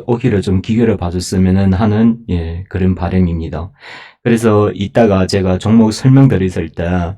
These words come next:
음, 여러분 잘 좀, 예, 참조하셔서, 그러니까 이런 글로벌의 큰 흐름을 볼 줄 모르시면은 그 단타만 하다 보면은 시-,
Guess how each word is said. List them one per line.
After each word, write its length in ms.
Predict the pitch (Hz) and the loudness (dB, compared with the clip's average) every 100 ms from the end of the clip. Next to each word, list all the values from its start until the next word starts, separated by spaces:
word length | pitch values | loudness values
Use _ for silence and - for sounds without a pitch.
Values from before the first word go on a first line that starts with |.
| 92 | 2
음, 200 | 95 90 | 4 4
여러분 380 | 90 92 98 98 | 2 0 2 0
잘 300 | 90 87 85 | 0 -4 -4
좀, 380 | 101 104 107 - 92 | 0 0 0 -4 -4
예, 240 | 82 78 | -4 -6
참조하셔서, 1120 | - 107 98 110 98 107 117 104 85 85 85 _ _ - - - - - - - | -4 -2 0 0 0 0 0 0 -2 -2 -6 _ _ -18 -18 -18 -20 -20 -6 2
그러니까 200 | 135 131 156 | 6 8 8
이런 180 | 151 143 | 6 6
글로벌의 560 | 107 117 131 143 127 | 6 6 8 8 6
큰 180 | 139 156 | 4 4
흐름을 420 | 139 180 170 120 | 6 6 6 4
볼 320 | - 104 110 113 | 4 2 2 2
줄 200 | 139 131 | 4 6
모르시면은 1200 | 98 92 110 - 104 95 90 104 101 87 85 101 _ _ _ _ _ _ | 6 4 2 4 4 4 4 4 4 2 0 -6 _ _ _ _ _ _
그 220 | 95 90 | 0 2
단타만 640 | - 101 131 139 151 135 104 | 2 2 4 4 4 4 4
하다 300 | 113 101 95 | 2 0 2
보면은 480 | 95 92 90 87 87 | 2 4 2 0 -4
시-, 400 | - - 135 | -4 -2 -2